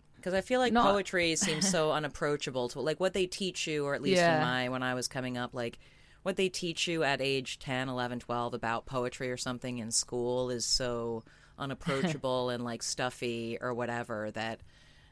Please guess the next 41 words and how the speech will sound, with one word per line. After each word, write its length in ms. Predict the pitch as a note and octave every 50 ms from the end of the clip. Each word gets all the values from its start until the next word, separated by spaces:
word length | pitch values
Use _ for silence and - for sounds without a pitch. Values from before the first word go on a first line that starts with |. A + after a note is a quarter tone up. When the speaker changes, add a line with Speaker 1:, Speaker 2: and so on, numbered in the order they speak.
| - -
Speaker 1:
you 120 | B2+ C#3 C3+
know, 220 | B2+ B2 A#2+ - - -
it 100 | A#2 B2
would 140 | A#2+ A#2+ A#2+
be 80 | B2
hard 280 | A#2 A#2+ B2 A#2 A#2 A2+
to 40 | - -
feel 220 | - A#2+ A#2 A#2
like, 220 | A#2+ A#2+ B2 - -
"Oh, 260 | - C4 C4+ A#3+ G3+
I 160 | - G3 G#3 A3
could 260 | - A#3 F3 E3 -
write 360 | D3+ E3+ E3 E3+ E3 - -
poetry 720 | - - F#3+ G#3 A3 E3 - - - B2 G#2 G2+ G2 G2+
in 300 | - - B2 A#2+ A2+ A#2
modern 420 | A#2 A#2 A#2 A2+ A2 C#3+ E3 D3 E3+
<laughs> 20 |
society." 1000 | - - C4+ C4+ B3+ - - - F4 E4+ D4+ E4 F4 D#4 D#4+ C#4+ - A3+ C#4 - - - - - - - - - - - - - - - - - - - -
Speaker 2:
Totally. 640 | - - F#3 F3 F3+ F3+ E3 E3 D#3+ D#3 D#3 -
Oh, 120 | F#3 F#3+
yeah. 320 | F#3 F3+ F3 E3+ E3 D#3+ D3+
It 120 | - F3+
was 340 | F3+ F3+ F3+ F3+ E3+ E3+ E3
like, 540 | E3+ E3 D#3+ D#3 D#3 D3+ - - - - - - - - - - - - - -
I 60 | -
mean, 160 | F3+ F3+ E3+
I 120 | E3 E3
remember 380 | E3+ E3+ F3 E3+ E3 E3 D#3+ D#3+
kind 260 | - - D#3+ D#3 D#3
of, 140 | D3+ D3+ D3 - - - - _
you 120 | - F3+ E3+
know, 180 | D#3 D3+ D#3
doing 540 | D3+ - D#3+ D#3+ D#3 D3+ D3+ D3+ D3 - - - _ -
Shakespeare 760 | - - - D#3 D#3 - - - - D#3+ D#3 D#3 D#3 D#3 D#3
at 160 | D3+ - -
some 180 | - E3 D3+ D#3
point 220 | - D#3 D3+ D3+ D3
in 100 | D3 D3+
high 180 | D#3 C#3+ C#3+
school, 520 | D3 - - - D3 D3 D3 D3 D3+ D3 C#3
and 220 | C3+ C#3 D3 D3+